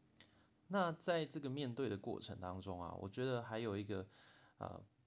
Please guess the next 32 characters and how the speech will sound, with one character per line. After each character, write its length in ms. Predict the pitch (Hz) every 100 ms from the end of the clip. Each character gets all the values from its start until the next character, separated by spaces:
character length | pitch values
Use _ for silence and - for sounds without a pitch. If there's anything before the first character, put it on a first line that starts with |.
| _
不 100 | -
要 160 | 147 165
太 240 | 175 151
超 260 | - 139 135
过， 300 | - 131 104
然 100 | 107
后 60 |
反 180 | 123 87
而 80 | 90
跳 180 | - 123
到 140 | 117
另 260 | 117 123 110
一 60 |
边 240 | 110 98 92
的， 80 | 90
就 140 | 95
是 260 | - 98 - - - -
我 60 | 113
们 100 | 123
需 100 | 131
要 80 | 170
去 80 | 180
承 280 | - 120 123
认 160 | 135
自 100 | 123
己 180 | - 87
有 220 | 90 -
负 220 | 104 117
面 180 | 110 104
的 100 | 101
情 240 | - - 98
绪， 300 | - 107